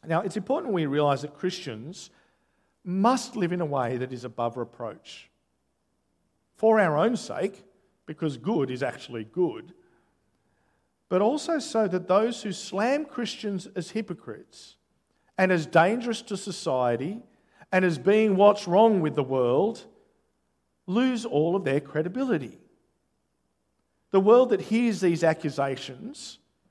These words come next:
is, are gonna match those accusations up against what they see and what they hear about the Christians that they know.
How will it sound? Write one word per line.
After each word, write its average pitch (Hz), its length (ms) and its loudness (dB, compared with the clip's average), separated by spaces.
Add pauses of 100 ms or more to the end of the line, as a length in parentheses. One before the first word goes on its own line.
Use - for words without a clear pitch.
(300)
is, 202 220 -2 (100)
are 196 100 0
gonna 202 360 0
match 226 500 0
those 202 280 0
accusations 147 760 -2
up 180 160 2
against 196 440 -4
what 147 260 -2
they 208 220 0
see 220 600 -6 (600)
and 226 100 -2
what 226 160 2
they 233 160 4
hear 214 600 -2
about 180 300 2
the 220 60 -6
Christians 208 480 -6
that 214 120 -4
they 208 140 -2
know. 233 420 -2